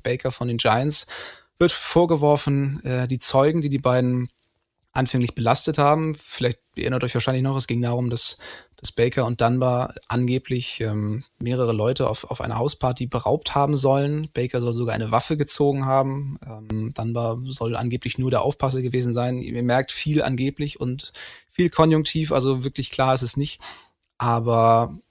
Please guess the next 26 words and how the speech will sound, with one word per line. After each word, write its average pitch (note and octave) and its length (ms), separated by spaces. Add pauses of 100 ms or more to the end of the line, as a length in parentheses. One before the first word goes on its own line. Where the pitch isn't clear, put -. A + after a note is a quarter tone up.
(160)
jetzt - 260
kam D3+ 520
wohl C#3 180
heraus, B2 640
dass - 540 (220)
Dunbar C#3 440
und C#3 180
Baker C#3 480 (180)
versucht D3+ 460
haben C#3+ 240
oder B2+ 260 (480)
tatsächlich C#3 360
sogar B2+ 220
die A#2+ 80
beiden, A#2+ 440
äh, A2+ 180
die - 80
vier A#2+ 220
Zeugen A#2 360
bestochen C#3+ 400
haben G#2 220
sollen G2+ 200
mit G#2+ 100
fünfundfünfzigtausend B2 920
Dollar C3+ 300
pro, - 240